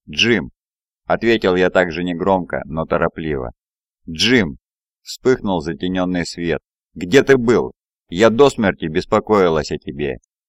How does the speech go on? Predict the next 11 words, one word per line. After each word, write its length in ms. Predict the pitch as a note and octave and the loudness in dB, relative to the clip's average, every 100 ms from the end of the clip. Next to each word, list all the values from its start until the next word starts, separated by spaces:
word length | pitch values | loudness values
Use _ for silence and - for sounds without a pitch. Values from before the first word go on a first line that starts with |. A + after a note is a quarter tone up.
| _ _ _ _ | _ _ _ _
Ева 420 | F#2+ B2+ C3 F#2 | 2 6 8 6
опиралась 640 | - D2+ F#2 G2 G2 F#2 | 4 -2 2 4 4 2
на 120 | F#2 F2+ | -2 -4
подушку. 580 | F#2 D#2+ D#2 - - _ _ _ _ _ - | -4 -4 -10 -12 -20 _ _ _ _ _ 2
Карие 340 | A2+ B2 B2 | 4 6 4
глаза 420 | A#2 A#2 A2 A#2+ G#2+ | 4 2 4 6 6
ее 320 | F2+ C#2 B1 _ | 4 -2 -8 _
широко 480 | - G#2 G2 - G2+ | -4 0 0 2 2
раскрыты 580 | G2 - G2+ G2+ G2 | 0 0 -2 -2 -2
и 140 | F2+ F2+ | -8 -10
светятся. 640 | - F2+ D#2+ C#2+ - - | -6 -2 -2 -4 -10 -20